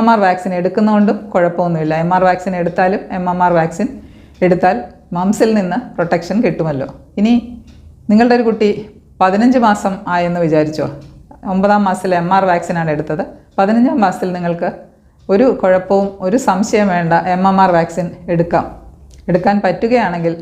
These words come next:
അടുത്തുള്ള ഹോസ്പിറ്റൽ എവിടെയാണ് അവൈലബിൾ ആയിട്ടുള്ളതെന്ന് വെച്ചാൽ അവിടുന്ന് ഈ മംസ് എം എം ആർ വാക്സിൻ എടുക്കണമെന്ന് തന്നെയാണ് ഞാൻ റെക്കമെൻഡ് ചെയ്യുന്നത്. എം എം ആർ വാക്സിൻ്റെ ഷെഡ്യൂൾ എന്ന് പറഞ്ഞാൽ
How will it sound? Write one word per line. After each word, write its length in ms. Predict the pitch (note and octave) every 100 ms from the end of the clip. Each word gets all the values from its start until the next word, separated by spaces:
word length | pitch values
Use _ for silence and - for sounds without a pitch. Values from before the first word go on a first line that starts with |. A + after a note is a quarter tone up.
| - - - - _ _
അടുത്തുള്ള 320 | F#3 F#3+ G#3+ G#3
ഹോസ്പിറ്റൽ 460 | F3+ E3+ - E3 F3+ F3
എവിടെയാണ് 360 | F3 F#3 A3 G3+
അവൈലബിൾ 340 | E3+ E3+ F3 F3
ആയിട്ടുള്ളതെന്ന് 480 | E3 D#3+ D#3+ D#3+ D#3+
വെച്ചാൽ 220 | D#3+ E3 F3 - - E3
അവിടുന്ന് 340 | F3 F3 E3+ - - - - _ _ _ - F3
ഈ 40 | F3 F3 F3 - F3+
മംസ് 340 | F3+ F3+ - - - - - F#3
എം 80 | F#3+
എം 100 | G#3 G#3+
ആർ 60 | F#3+
വാക്സിൻ 320 | E3 - F3+ G#3 - - _ _ _ _ - - F3+
എടുക്കണമെന്ന് 480 | F#3 G#3+ G#3+ G#3+ F#3+
തന്നെയാണ് 340 | E3+ E3 D#3+ E3+
ഞാൻ 100 | E3 E3+
റെക്കമെൻഡ് 400 | - E3+ E3 E3+
ചെയ്യുന്നത്. 380 | E3+ D3 C#3+ - - - - _ _ _ _ _ _ _ _ - _ _ G3+
എം 80 | G#3
എം 80 | A#3+ B3
ആർ 60 | A3+
വാക്സിൻ്റെ 500 | G#3 G#3 G#3+ G3+ G#3 G#3 -
ഷെഡ്യൂൾ 320 | F#3 G3 G#3 G3
എന്ന് 120 | F#3+
പറഞ്ഞാൽ 260 | E3 D#3+